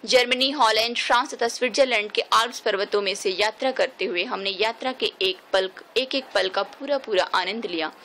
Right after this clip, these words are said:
इटली में हम लोग विनम्रता की साक्षात मूर्ति असीसी के सेंट फ्रांसिस का दर्शन करने के लिए विशेष रूप से गए। हमारी यूरोप यात्रा यूनान में आकर समाप्त हुई। यूनान में हम लोगों ने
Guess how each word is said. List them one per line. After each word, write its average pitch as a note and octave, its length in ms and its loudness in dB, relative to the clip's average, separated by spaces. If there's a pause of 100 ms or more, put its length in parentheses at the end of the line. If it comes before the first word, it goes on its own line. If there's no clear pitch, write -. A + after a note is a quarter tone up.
(460)
इटली D4 280 2
में E4 160 2
हम D#4 160 0
लोग C#4+ 200 2
विनम्रता A#3+ 480 0
की C4+ 180 -6
साक्षात A#3+ 580 0
मूर्ति A3 300 -2
असीसी C4+ 500 -2
के A3+ 160 0
सेंट B3 320 -4
फ्रांसिस A3+ 560 -4
का F#3+ 260 -2 (400)
दर्शन C4+ 380 0
करने G#3 300 2
के A3+ 140 -4
लिए A#3+ 180 2
विशेष A#3+ 400 0
रूप F#3 180 -8
से G#3 180 -2
गए। E3+ 260 0 (1000)
हमारी B3+ 340 0
यूरोप C4+ 400 2
यात्रा C4+ 380 4
यूनान A#3 380 2
में C4+ 240 0
आकर A#3 380 2
समाप्त G#3 500 0
हुई। A#3 200 -6 (360)
यूनान C#4 340 4
में E4 180 0
हम C4+ 160 0
लोगों A3 260 4
ने D4 120 2